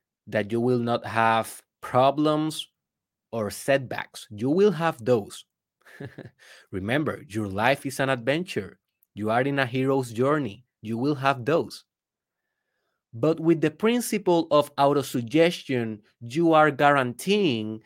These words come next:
that although you will have some obstacles, you will continue pushing forward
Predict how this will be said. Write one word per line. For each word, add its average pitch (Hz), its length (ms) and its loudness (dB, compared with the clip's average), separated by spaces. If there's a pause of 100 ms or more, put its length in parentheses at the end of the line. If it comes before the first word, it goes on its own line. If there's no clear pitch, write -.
(220)
that 127 420 2
although 127 840 2
you 147 180 6
will 196 300 4
have 147 480 2
some 127 400 -2 (100)
obstacles, 139 1120 0 (1500)
you 143 180 4
will 175 200 6
continue 156 640 -2
pushing 151 500 -2
forward 113 800 0